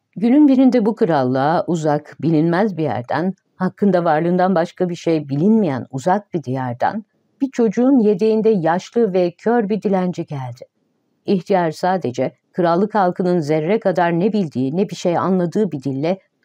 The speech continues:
kendi memleketinin diliyle konuşuyordu. Genç rehberiyle konuştuğu zamanlar söyleştikleri laflar ne kadar kısa olursa olsun hiç kimse bunlardan bir mana çıkaramıyor, çocuksa krallığın konuştuğu dilde birkaç kelimeyi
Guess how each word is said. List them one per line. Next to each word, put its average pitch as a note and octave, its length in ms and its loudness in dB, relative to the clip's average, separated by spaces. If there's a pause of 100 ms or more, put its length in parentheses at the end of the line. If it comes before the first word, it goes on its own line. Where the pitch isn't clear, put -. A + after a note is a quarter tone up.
kendi A3 260 2
memleketinin A#3 720 2
diliyle A3+ 340 2
konuşuyordu. F3 720 -2 (720)
Genç F3+ 320 0
rehberiyle D#3 540 0
konuştuğu F#3+ 480 -2
zamanlar C#3+ 560 -4 (220)
söyleştikleri G#3+ 1080 0
laflar E3+ 480 0
ne F3 180 -2
kadar F3 360 -2
kısa - 280 -2
olursa D#3+ 440 -2
olsun F3 480 -4 (340)
hiç G#3+ 160 -4
kimse F#3 400 -2
bunlardan F#3 500 0
bir F#3+ 120 0
mana F3 420 0
çıkaramıyor, E3 760 -4 (440)
çocuksa A#3 520 -4 (260)
krallığın G#3 540 2
konuştuğu F#3+ 600 -2
dilde D#3+ 340 -4
birkaç A3+ 360 -4
kelimeyi D#3 580 -2